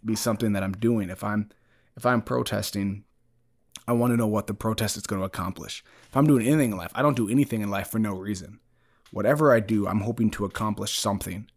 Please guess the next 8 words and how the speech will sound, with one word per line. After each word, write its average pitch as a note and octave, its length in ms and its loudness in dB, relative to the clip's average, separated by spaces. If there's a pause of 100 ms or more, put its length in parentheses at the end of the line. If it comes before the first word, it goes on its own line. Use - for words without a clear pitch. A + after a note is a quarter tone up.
(160)
When A2 200 0
I A2 460 0 (140)
go B2+ 120 4
to A#2+ 80 4
work A#2 380 2
during G#2+ 240 0
the G2+ 60 0
day, F#2+ 420 -2